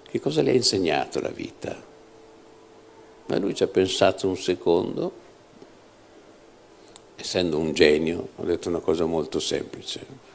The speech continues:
"Tutto quello che è comodo è stupido." Funziona così: tutto quello che è comodo è stupido. Fantastico.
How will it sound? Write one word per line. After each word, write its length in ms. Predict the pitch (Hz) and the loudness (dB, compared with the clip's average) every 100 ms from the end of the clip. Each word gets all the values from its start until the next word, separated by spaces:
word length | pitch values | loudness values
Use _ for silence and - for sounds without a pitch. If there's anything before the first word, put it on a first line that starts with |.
| - - - - - - - - | -20 -20 -20 -20 -20 -20 -20 -4
"Tutto 440 | - 214 - 92 | -2 -2 -2 -2
quello 360 | - 107 104 85 | 6 8 8 6
che 140 | - | 4
è 80 | 87 | 2
comodo 580 | - 107 78 92 101 123 - - | 2 -2 0 0 -2 -4 -10 -14
è 80 | - | -10
stupido." 560 | - - - - - - - - - - - - - - - - - - - - - - - - - - - - - - | -4 -4 -4 -8 -10 -16 -20 -20 -20 -20 -20 -20 -20 -20 -20 -20 -20 -20 -20 -20 -20 -20 -20 -12 -10 -10 -16 -20 -20 -20
Funziona 400 | - 92 - 82 | -8 -4 0 0
così: 320 | 76 80 87 - - - - | 0 -2 -6 -10 -16 -20 -18
tutto 440 | - 277 - - | -4 -4 -4 -6
quello 320 | - 101 92 78 | 2 4 4 2
che 100 | 120 | 0
è 60 | |
comodo 460 | - 95 117 143 135 | 0 -4 -4 -4 -6
è 20 | |
stupido. 480 | - - - - - - | -10 -14 -12 -12 -14 -10
Fantastico. 680 | - - - - - - | -8 -6 -4 -6 -6 -12